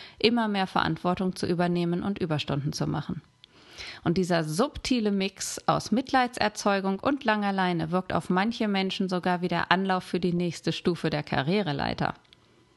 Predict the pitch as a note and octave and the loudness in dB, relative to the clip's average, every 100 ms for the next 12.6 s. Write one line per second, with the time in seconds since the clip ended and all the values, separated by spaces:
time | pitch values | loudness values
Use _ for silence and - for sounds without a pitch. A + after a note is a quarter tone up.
0 | _ _ _ _ _ _ - D#3 - - | _ _ _ _ _ _ -6 -6 -8 0
1 | E3 G#3 E3+ C#3+ D3+ D#3 D#3 G#3+ - _ | 2 2 0 -2 -4 -2 -2 -4 -8 _
2 | _ F3+ - G3 A#3 A#3 F3+ F3+ - F#3 | _ 0 2 2 2 2 2 2 2 2
3 | F#3 F#3+ G3+ E3 E3 - - D#3+ - - | 2 0 0 2 2 0 -4 -4 -4 -2
4 | F3 F3+ F#3 - - D3+ - _ _ _ | 0 0 -2 -4 -2 -2 -2 _ _ _
5 | _ _ - - - - F#3 F#3+ F#3 B3+ | _ _ -20 -14 -14 -2 0 2 2 2
6 | G#4 D#4 G3+ F#3 F3 - C#4 C#4+ G#3 - | 2 2 2 0 2 4 4 2 2 2
7 | C4+ - A#3 G#3+ F3+ - - F#3 F#3 - | 0 0 0 0 -2 2 0 2 0 0
8 | G3 F3+ - - - _ _ - _ - | 0 0 -2 -14 -20 _ _ -20 _ -20
9 | - - F#3+ - F#3 F3 A#3 E4+ C4 G3 | -20 -4 -2 0 0 2 2 2 2 2
10 | F#3 F3 F#3 C4+ C4 G3 F3+ F#3 - F#3+ | 0 2 2 2 0 2 2 0 0 0
11 | F#3 F3+ F#3+ G3 F#3 - E3+ E3 D3 D3 | 0 2 2 4 2 0 -2 0 -2 2
12 | F3 C4 - D#3+ F3+ | 2 2 0 0 0